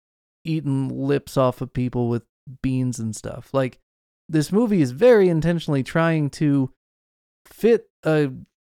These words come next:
cartoonish character into a mold that maybe it doesn't fit in. Uh, and it's okay if you think it's unsuccessful for that reason, because it is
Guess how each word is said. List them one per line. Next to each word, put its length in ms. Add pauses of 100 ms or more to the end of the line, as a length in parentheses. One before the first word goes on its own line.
(120)
cartoonish 580
character 420
into 720
a 120
mold 440
that 160
maybe 360
it 80
doesn't 280
fit 220
in. 320 (640)
Uh, 360
and 800 (1200)
it's 180
okay 380
if 160
you 300 (120)
think 180
it's 140
unsuccessful 680
for 120
that 200
reason, 300
because 280
it 80
is 280